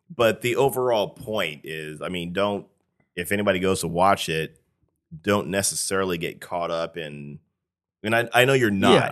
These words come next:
Speaker 1: I know you're not.
Speaker 2: Right, right, yeah.
Speaker 1: Yeah, you know, just
Speaker 2: 'Cause that, 'cause the, the only thing is, like, if I didn't get it, then maybe I, is that on me,
Speaker 1: Mm-hmm.
Speaker 2: or did the filmmakers not really know <laughs> what
Speaker 1: Yeah.
Speaker 2: they were doing at that point in the movie?
Speaker 1: Yeah, maybe they, they
Speaker 2: You know what
Speaker 1: might
Speaker 2: I
Speaker 1: have
Speaker 2: mean?
Speaker 1: missed.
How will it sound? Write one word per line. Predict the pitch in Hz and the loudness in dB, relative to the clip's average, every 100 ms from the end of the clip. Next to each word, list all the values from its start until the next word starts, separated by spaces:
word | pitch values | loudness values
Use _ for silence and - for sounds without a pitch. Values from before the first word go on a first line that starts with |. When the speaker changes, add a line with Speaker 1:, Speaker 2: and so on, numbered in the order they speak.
| - | -6
Speaker 1:
I | 87 | -6
know | 92 | -4
you're | 90 82 | -4 -6
not. | 87 85 170 | -6 0 6
Speaker 2:
Right, | 233 165 | 6 6
right, | 151 147 117 113 | 4 4 0 -2
yeah. | 131 104 98 | -4 -4 -4
Speaker 1:
Yeah, | 78 64 - | -4 -6 -4
you | 92 | -2
know, | 85 85 | 0 -2
just | 85 101 92 - | -2 -4 -4 -2
Speaker 2:
'Cause | 147 | 4
that, | 185 175 - | 4 4 -2
'cause | 170 170 | 2 4
the, | 175 | 6
the | 175 | 8
only | 202 180 | 8 8
thing | 190 | 6
is, | 160 | 4
like, | 156 | 2
if | 147 | 2
I | 160 | 0
didn't | 165 160 135 131 | 0 -4 -8 -4
get | 151 139 | -2 -2
it, | 143 - - | -4 -6 -8
then | 131 | -2
maybe | 131 127 120 | 0 0 0
I, | 117 131 131 127 - - | 0 0 -2 -8 -12 -12
is | 90 127 | -10 -8
that | 127 | -8
on | 120 120 | -8 -8
me, | 120 156 185 208 208 | -6 -2 -2 -2 -6
Speaker 1:
Mm-hmm. | 101 95 85 | -4 -4 -2
Speaker 2:
or | 139 139 | -2 -2
did | 127 107 | -4 -6
the | 113 | -10
filmmakers | - 165 147 120 117 117 110 110 - - - | -4 -2 0 -2 -4 -6 -6 -8 -12 -14 -14
not | 127 123 127 120 110 | -10 -4 -4 -4 -6
really | 117 110 113 | -6 -4 -4
know | 113 120 | -2 0
<laughs> | - | 0
what | 101 | 2
Speaker 1:
Yeah. | 90 | 2
Speaker 2:
they | 131 | 0
were | |
doing | 123 131 | -2 -4
at | 120 | -4
that | 113 - | -8 -10
point | 113 | -10
in | 104 | -10
the | |
movie? | 110 98 82 | -10 -10 2
Speaker 1:
Yeah, | 170 | 4
maybe | 120 110 123 | 4 4 2
they, | 123 | 0
they | 87 110 | 0 -2
Speaker 2:
You | 113 | 0
know | |
what | |
Speaker 1:
might | 113 | 0
Speaker 2:
I | |
Speaker 1:
have | 113 | 0
Speaker 2:
mean? | 117 | 0
Speaker 1:
missed. | 110 - | -2 -4